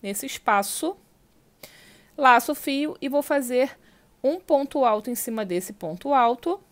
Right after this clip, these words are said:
Laço o fio e vou fazer dois pontos altos em cima desse último ponto alto aqui, tá? Então, a gente vai fazer um aumento. Ó, são dois pontos altos no mesmo ponto de base, tá bom? Então, total aqui, ó, dessa sequência,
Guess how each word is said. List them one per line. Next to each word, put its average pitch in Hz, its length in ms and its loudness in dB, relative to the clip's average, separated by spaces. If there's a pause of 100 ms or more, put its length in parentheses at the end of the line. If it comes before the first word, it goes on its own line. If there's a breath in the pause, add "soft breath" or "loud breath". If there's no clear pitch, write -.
(1120 soft breath)
Laço 277 320 4
o - 20 -4
fio 277 280 -4
e 285 40 -4
vou 285 120 2
fazer 262 560 2 (480 soft breath)
dois 269 500 8
pontos 277 520 -2
altos 233 420 2
em 269 120 -6
cima 247 340 -6
desse 220 400 -2
último 277 460 -4
ponto 262 360 -4
alto 240 240 2
aqui, 214 320 -8 (120)
tá? 202 220 0
Então, 214 200 -8
a 220 60 -4
gente 226 180 -10
vai 214 120 -8
fazer 214 240 -6
um 226 140 -6
aumento. 214 600 -6 (840)
Ó, 185 200 0
são 208 220 -8
dois 202 300 -4
pontos 226 440 -8
altos 220 480 -2 (500 soft breath)
no 277 120 -4
mesmo 262 340 -2
ponto 233 400 -6
de 233 240 -8 (140)
base, 190 580 0 (100)
tá - 80 -10
bom? 208 220 -4
Então, 233 200 -6
total 277 500 0
aqui, 247 280 -4
ó, 214 80 2
dessa 196 240 -2
sequência, 226 720 -4